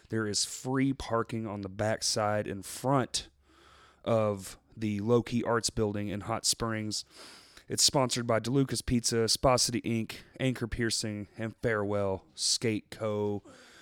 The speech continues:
I'm gonna let you in on a little secret. My band's first. The rest of the lineup, I'm not giving it to you. It's a secret. It's guarded. But mine's first, and I want you to know that just so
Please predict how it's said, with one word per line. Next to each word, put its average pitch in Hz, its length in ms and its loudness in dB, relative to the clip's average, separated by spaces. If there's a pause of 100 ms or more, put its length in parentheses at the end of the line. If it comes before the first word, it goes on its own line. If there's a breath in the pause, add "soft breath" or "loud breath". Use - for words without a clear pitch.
(220 loud breath)
I'm 113 80 -2
gonna 113 120 0
let 110 160 -2
you 110 60 0
in 107 40 -2
on 104 60 -2
a 101 40 -4
little 98 140 -4
secret. 101 540 -2 (100)
My 110 140 -4
band's 101 360 -4
first. - 520 -2 (260)
The 101 60 -6
rest 113 260 0
of 117 60 -2
the 113 60 -2
lineup, 110 340 -2 (500 soft breath)
I'm 117 100 0
not 107 180 2
giving 107 180 -2
it - 100 -8
to 107 120 -4
you. 98 180 -4 (100)
It's - 180 -4
a 104 40 0
secret. 101 460 0 (100)
It's - 160 -6
guarded. 101 420 0 (500 loud breath)
But 127 120 4
mine's 139 280 6
first, 120 560 6
and 117 320 2
I 117 60 4
want 117 240 2
you 117 60 -2
to 117 40 -2
know 113 120 2
that 113 300 0
just 120 260 0
so 113 420 2